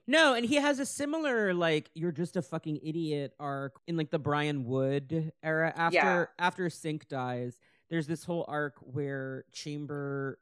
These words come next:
Speaker 1: I guess it's just, like, one issue. I forget
Speaker 2: Yeah,
Speaker 1: which
Speaker 2: so
Speaker 1: one
Speaker 2: there's,
Speaker 1: it is.
Speaker 2: like,
Speaker 1: It's in the
Speaker 2: this,
Speaker 1: late
Speaker 2: this full
Speaker 1: seventies. There's this deaf girl, Rana, who's super cool. She's, like, a goth chick who's deaf.
Speaker 2: Yeah.
Speaker 1: And so the fact that she can hear him 'cause he communicates telepathically is super wild to her.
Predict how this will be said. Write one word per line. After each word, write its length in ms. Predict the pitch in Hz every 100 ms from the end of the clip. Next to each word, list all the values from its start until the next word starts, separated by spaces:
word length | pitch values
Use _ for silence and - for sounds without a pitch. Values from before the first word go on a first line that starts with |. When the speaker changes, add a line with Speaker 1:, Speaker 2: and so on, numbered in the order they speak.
| -
Speaker 1:
I 80 | 165
guess 120 | 202
it's 160 | - -
just, 160 | -
like, 120 | 135 127
one 180 | 127 127
issue. 560 | 127 - 123 117 117 -
I 60 |
forget 160 | 131 165
Speaker 2:
Yeah, 60 | 220
Speaker 1:
which 80 | 220
Speaker 2:
so 80 |
Speaker 1:
one 40 | 247
Speaker 2:
there's, 100 | 240
Speaker 1:
it 20 |
is. 20 | 247
Speaker 2:
like, 80 | 220
Speaker 1:
It's 80 |
in 80 | 226
the 60 | 226
Speaker 2:
this, 40 |
Speaker 1:
late 120 | 196 185
Speaker 2:
this 100 | 175
full 80 | 175
Speaker 1:
seventies. 600 | 165 202 196 202 208 - _ _ -
There's 160 | 214 -
this 180 | -
deaf 380 | 143 190 190 -
girl, 400 | - 220 226 233
Rana, 640 | 185 147 143 160 175 190 196
who's 200 | 175 -
super 180 | 170 170
cool. 220 | 175 175
She's, 160 | 160
like, 100 | 151
a 60 | 156
goth 400 | 139 135 135 -
chick 340 | - 139 131 -
who's 180 | 135 -
deaf. 400 | - 180 180 175
Speaker 2:
Yeah. 240 | - - - _ _
Speaker 1:
And 180 | 175 175
so 280 | 143 180 160
the 120 | 143
fact 220 | 143 175
that 80 | 170
she 140 | - 151
can 140 | 143
hear 280 | 117 240 285
him 240 | 185 123
'cause 160 | 139 135
he 80 | 156
communicates 600 | 151 147 151 147 139 -
telepathically 760 | 143 127 143 160 175 170 143
is 140 | 123 120
super 320 | - 151 151
wild 480 | 123 117 120 139 139
to 80 | 160
her. 460 | 151 143 139 139